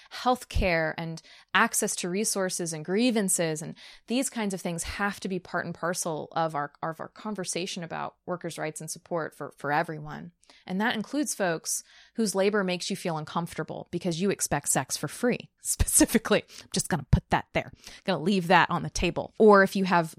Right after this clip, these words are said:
bizarre ideas about the role of sex and intimacy in these things. Like, I hate to break it to you, there's nothing inherently sacred about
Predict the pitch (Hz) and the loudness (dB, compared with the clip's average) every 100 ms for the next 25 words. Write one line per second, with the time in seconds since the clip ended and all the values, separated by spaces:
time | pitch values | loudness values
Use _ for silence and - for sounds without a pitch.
0 | 180 202 170 156 160 160 156 151 143 - | 0 2 4 4 6 6 4 2 -2 -6
1 | _ - 170 165 165 156 147 147 156 147 | _ 4 4 4 2 2 2 0 2 4
2 | 143 147 - - - - 196 196 185 190 | 4 4 0 -2 -2 -2 2 6 8 8
3 | 190 170 - 156 - 156 156 180 165 160 | 8 6 4 4 2 -2 -2 -2 -2 -4
4 | - 147 151 151 - 143 117 - 160 156 | -6 -6 -8 -8 -4 -4 -4 -6 -6 -6
5 | 185 - 170 170 165 - 180 170 160 165 | -6 -8 -6 -6 -6 -4 -2 0 -2 -2
6 | 165 175 156 - 190 190 - 170 151 151 | -4 -6 -8 -4 0 0 2 -2 -2 -4
7 | - - - 214 226 - 170 160 156 135 | -10 -4 4 6 6 6 2 4 2 2
8 | 135 | 2